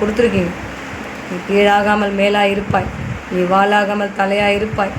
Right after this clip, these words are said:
நீ ஆசீர்வாதமா இருப்பாய், நீ ஆசீர்வதிக்கப்பட்டவன்" சொல்லியிருக்கீங்க ஏசப்பா. நீங்க சொல்லப்பட்ட ஏசப்பா, நீங்க சொல்ல, சொல்லிய,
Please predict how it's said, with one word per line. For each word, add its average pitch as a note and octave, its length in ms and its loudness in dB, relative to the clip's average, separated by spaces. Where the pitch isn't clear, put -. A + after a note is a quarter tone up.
நீ F3+ 120 2
ஆசீர்வாதமா G#3 540 2
இருப்பாய், G#3 460 0
நீ F#3 100 0
ஆசீர்வதிக்கப்பட்டவன்" G#3 1000 2
சொல்லியிருக்கீங்க A3 520 2
ஏசப்பா. F3+ 380 -2
நீங்க F3+ 160 4
சொல்லப்பட்ட G3+ 800 2
ஏசப்பா, G3 440 2
நீங்க G#3+ 360 2
சொல்ல, A3 460 0
சொல்லிய, A3+ 420 4